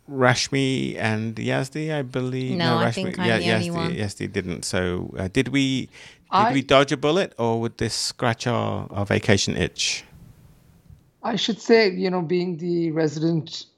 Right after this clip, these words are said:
Speaker 3: you know, forever hopeful person about romantic comedies, I saw the trailer and I really wanted to watch it. I didn't get a chance.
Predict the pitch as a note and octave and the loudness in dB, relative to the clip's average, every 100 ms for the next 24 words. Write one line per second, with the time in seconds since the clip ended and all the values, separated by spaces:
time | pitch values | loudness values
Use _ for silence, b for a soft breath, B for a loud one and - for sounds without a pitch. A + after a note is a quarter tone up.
0 | _ - E3 D#3+ D3+ D3+ D#3 - F3+ D#3+ | _ -2 0 2 2 2 0 0 2 4
1 | D#3 D#3+ - D#3 - D#3+ D3+ D3 - D#3+ | 4 0 -2 -6 -4 0 2 0 -2 -4
2 | D#3 D#3+ C#3+ D3 D3+ D3 D3+ D3+ D3+ - | -2 -4 2 2 2 -2 -2 -4 -6 -4
3 | C#3+ D3 D3 C#3 D3+ D3 F3+ F3+ F3 - | -4 -2 -2 0 -2 0 0 0 -2 -2
4 | D3 D3 D3 C#3+ D3 D#3+ D3+ D3 C#3+ D3+ | -2 -2 -2 0 2 2 2 0 -2 -4
5 | C#3 C#3 - F#3+ D#3+ D3+ D3 C#3+ C#3 D3 | -2 -2 -2 0 2 2 2 0 0 0
6 | D3+ G#3 | 0 -2